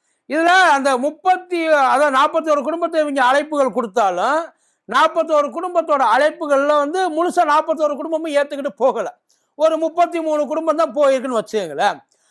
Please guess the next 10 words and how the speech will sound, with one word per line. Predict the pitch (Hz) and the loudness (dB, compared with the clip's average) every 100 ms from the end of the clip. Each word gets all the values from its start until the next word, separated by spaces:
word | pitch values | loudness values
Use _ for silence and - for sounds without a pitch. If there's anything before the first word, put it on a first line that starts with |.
| _ | _
அந்த | 240 285 285 | -2 -2 0
முப்பத்தி | 320 339 403 392 381 | -2 0 -2 0 -2
மூணு | 349 320 | -2 -2
குடும்பத்துல, | 320 330 311 | -4 -2 0
அதாவது | 330 330 339 | 2 4 2
செத்து | 302 330 392 | 0 -4 -4
போனவங்களுக்கு | 359 349 311 294 269 240 | -4 0 0 0 -2 -2
மட்டும், | 240 226 202 170 _ _ _ 196 | -2 -4 -4 -8 _ _ _ -8
விஜயோட | 294 339 370 359 330 311 294 269 247 208 180 | -4 0 2 4 4 4 4 4 4 2 0
விழாவுல | 214 302 320 285 277 | -2 2 4 4 2